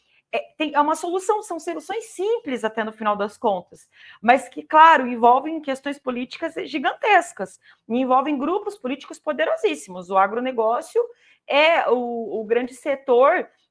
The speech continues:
de criação de divisas hoje pro Brasil, de criação, né, de, de trazer moeda, de trazer dólar pro Brasil.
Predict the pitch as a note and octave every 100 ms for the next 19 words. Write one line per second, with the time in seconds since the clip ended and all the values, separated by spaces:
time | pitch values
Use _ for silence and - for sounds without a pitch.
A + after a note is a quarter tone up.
0 | - F3+ A3 B3 B3 C4+ C4 B3+ B3 E4+
1 | B3 D#4+ A4+ C#4+ A3+ G#3+ F#3+ G3 F#3+ F3
2 | F#3+ F3+ D3+ F3 G3+ G#3 G#3+ G#3+ A3+ B3+
3 | C#4+ A#3+ B3 A#3 G3+ A3 - A#3+ A#3+ A3+
4 | A#3+ E4 - _ _ A3 A#3+ A3 A#3 A#3+
5 | A#3 A3+ - A3 C4 A#3+ A#3 B3 A3+ A3+
6 | F3+ F#3+ F#3 F#3